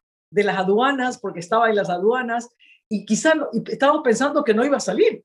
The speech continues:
que tenía que tener un día más para que pueda salir, pero lo consiguió, Marco, estando sentado con la, la persona encargada en la embajada de Qatar,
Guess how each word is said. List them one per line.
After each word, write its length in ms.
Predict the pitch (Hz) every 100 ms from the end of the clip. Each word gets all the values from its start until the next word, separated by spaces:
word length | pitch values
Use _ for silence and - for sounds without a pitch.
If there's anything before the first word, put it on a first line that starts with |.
| _ _
que 100 | 208
tenía 300 | 190 196 240
que 120 | 233
tener 340 | 202 190 202 226
un 140 | 226
día 200 | 240 226
más 300 | 185 226 247
para 160 | - 170
que 80 | 160
pueda 220 | 202 202
salir, 360 | 202 196 285 -
pero 340 | 196 196 - _ _ _ _ -
lo 160 | 175
consiguió, 720 | 196 196 - 196 185 254 - _ _ _ _
Marco, 400 | - 202 240 -
estando 400 | 254 - 202 226
sentado 520 | 226 196 170 196 226 247
con 180 | 208
la, 220 | 180 170 160 165 - - -
la 180 | - 170
persona 340 | 170 214 214
encargada 460 | 202 180 180 202 208
en 60 |
la 60 | 185
embajada 360 | 156 160 185
de 100 | 185
Qatar, 460 | 180 160 185 208 240